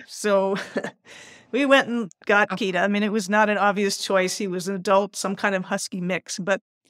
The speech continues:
Speaker 1: he'd never pulled a sled before, and it's not like he can sit in the dog yard and watch another dog team go by and somehow connect that he's gonna go do that now. It's not how dog brains work. So you work with him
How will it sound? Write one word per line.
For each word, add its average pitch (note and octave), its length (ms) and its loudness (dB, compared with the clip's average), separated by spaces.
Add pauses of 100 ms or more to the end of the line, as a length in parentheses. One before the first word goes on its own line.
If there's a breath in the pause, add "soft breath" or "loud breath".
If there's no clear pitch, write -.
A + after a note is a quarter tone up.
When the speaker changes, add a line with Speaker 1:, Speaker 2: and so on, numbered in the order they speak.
(120)
Speaker 1:
he'd E4+ 180 0
never A3 240 2
pulled A3+ 280 0
a G#3 40 -2
sled F#3 280 0
before, F3+ 600 -2 (100)
and G#3+ 140 -2
it's G3+ 140 -6
not G#3 140 0
like A3 160 -2
he A3+ 140 -4
can F#3 220 -4
sit - 440 -6 (1120 soft breath)
in A3 180 2
the G3+ 100 0
dog G3 300 2
yard F#3+ 200 2
and F3+ 140 -2
watch F3+ 240 0
another F#3+ 220 -4
dog F3+ 280 0
team G3+ 220 -2
go F3+ 180 -2
by F3 320 2
and F3 200 -6
somehow F#3 440 -4
connect F#3 320 -4
that - 140 -10
he's F#3+ 220 -6
gonna F#3+ 200 -4
go F3+ 180 -6
do F#3+ 220 -8
that G#3+ 220 0
now. A3 300 0
It's G3 160 -6
not E3 180 -6
how G3 160 -4
dog F3+ 340 0
brains F#3 360 -4
work. F#3 500 -8 (440 loud breath)
So G#3 220 -2
you A3 160 0
work C#4 240 0
with A3 100 2
him C#3 240 -4